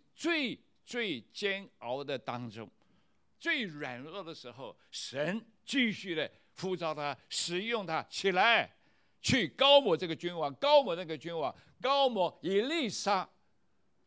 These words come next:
来承接你的工作。”这就是传承。神的工作不缺乏人，你不想做，有人会做。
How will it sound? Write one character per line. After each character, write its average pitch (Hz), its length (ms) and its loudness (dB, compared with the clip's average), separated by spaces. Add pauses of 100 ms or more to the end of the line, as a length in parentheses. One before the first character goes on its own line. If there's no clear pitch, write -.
来 160 140 -2
承 170 280 -6
接 190 140 0
你 165 140 -8
的 117 100 -8
工 131 260 -10
作。” 117 220 -12 (160)
这 247 140 -8
就 170 120 -10
是 135 160 -8
传 110 300 -10
承。 - 180 -18 (580)
神 262 220 2
的 294 120 -4
工 247 220 -10
作 208 340 -8 (160)
不 202 100 -6
缺 185 260 -10
乏 120 180 -10
人， 95 220 -14 (600)
你 123 140 -14
不 120 200 -16
想 107 240 -12
做， 120 300 -12 (320)
有 98 180 -12
人 101 160 -10
会 107 160 -14
做。 82 300 -20